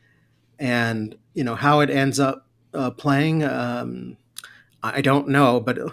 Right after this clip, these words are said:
you know, I, I think they're doing something, you know, interesting. I, I think one is, is following a little more the so-called Allegiant model and, you know, doing some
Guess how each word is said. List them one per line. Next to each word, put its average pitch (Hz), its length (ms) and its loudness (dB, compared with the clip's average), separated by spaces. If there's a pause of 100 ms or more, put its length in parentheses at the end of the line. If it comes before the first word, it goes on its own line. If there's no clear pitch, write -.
(120)
you 131 140 -4
know, 123 160 0
I, 120 240 -6 (120)
I 123 80 -6
think 139 240 0
they're 147 140 2
doing 135 260 0
something, 127 640 -4 (380)
you 131 100 -2
know, 120 160 -2
interesting. 156 680 0
I, 117 240 0
I 117 40 -6
think 117 260 -8
one 120 260 0
is, 120 360 -2
is 120 440 -8 (120)
following 123 360 -4
a 117 60 -4
little 135 220 2
more 127 280 0
the 113 220 -4 (360)
so-called 127 420 0
Allegiant 127 420 0
model 135 460 2
and, 113 320 -8 (320)
you 143 100 2
know, 120 160 0
doing 123 260 0
some 110 360 -6